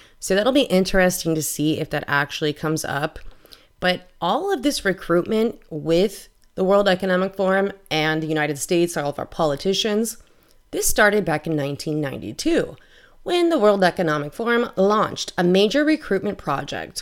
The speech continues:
which has involved thousands of people, including dozens, who were to go on to lead nation states. The exact extent of the project is difficult to track,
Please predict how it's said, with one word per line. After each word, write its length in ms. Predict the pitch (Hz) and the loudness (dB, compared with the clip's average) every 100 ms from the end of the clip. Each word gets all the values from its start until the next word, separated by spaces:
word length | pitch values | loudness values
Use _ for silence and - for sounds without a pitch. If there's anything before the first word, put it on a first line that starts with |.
| - | -2
which 240 | 262 269 | 0 0
has 180 | 269 233 | -2 -2
involved 480 | 247 165 147 147 - | 0 2 0 -2 -4
thousands 460 | - 220 220 233 233 | 2 2 2 0 -2
of 60 | |
people, 340 | - 185 - 180 | -4 -8 -6 -6
including 580 | 180 - 202 196 202 139 | -6 -2 -2 0 -4 -4
dozens, 680 | 175 175 185 156 - - - - - _ _ | 0 2 2 -2 -8 -12 -16 -20 -20 _ _
who 260 | - 320 294 | -2 2 4
were 180 | 185 185 | 4 4
to 120 | 190 | 0
go 360 | 185 202 277 - | 2 2 2 0
on 260 | 156 151 151 | -2 -2 -2
to 120 | 190 | -2
lead 320 | 156 156 151 | 2 2 2
nation 480 | 160 147 139 - 147 | 0 -2 -4 -4 -4
states. 800 | - - - 170 147 - - - - - - _ _ | -4 -6 -4 -4 -4 -6 -8 -8 -14 -20 -20 _ _
The 200 | - 190 | -2 -2
exact 600 | 196 175 143 170 185 208 | 0 -4 0 2 2 0
extent 680 | 208 190 - - 165 185 214 - - | -10 -6 -6 0 0 2 -2 -8 -2
of 220 | 170 175 | 0 0
the 60 | 175 | -4
project 680 | - 160 165 190 202 196 - | -2 -2 0 0 0 -2 -6
is 140 | 170 | -6
difficult 480 | - 202 208 202 190 | -2 -2 0 -2 -6
to 100 | - | -8
track, 500 | - 151 - - | -8 -6 -6 -10